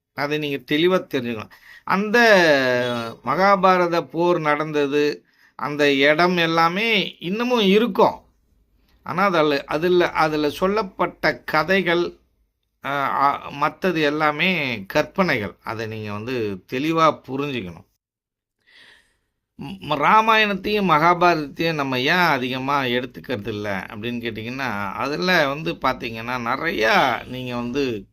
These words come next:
தத்துவார்த்தமா புரிஞ்சுக்க வேண்டிய விஷயங்கள் நிறைய, நுட்பமா புரிஞ்சுக்க வேண்டிய விஷயங்கள் நிறைய இருக்கு.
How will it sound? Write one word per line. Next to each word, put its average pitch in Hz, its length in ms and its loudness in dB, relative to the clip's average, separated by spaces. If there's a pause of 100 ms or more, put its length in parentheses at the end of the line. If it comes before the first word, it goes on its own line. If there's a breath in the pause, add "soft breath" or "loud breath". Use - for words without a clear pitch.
(600)
தத்துவார்த்தமா 170 1200 2
புரிஞ்சுக்க 156 420 -4
வேண்டிய 117 260 -4
விஷயங்கள் 135 480 -6
நிறைய, 120 380 -2
நுட்பமா 180 520 -2
புரிஞ்சுக்க 151 420 -4
வேண்டிய 120 240 -4
விஷயங்கள் 123 600 -4
நிறைய 151 540 0
இருக்கு. 156 340 -4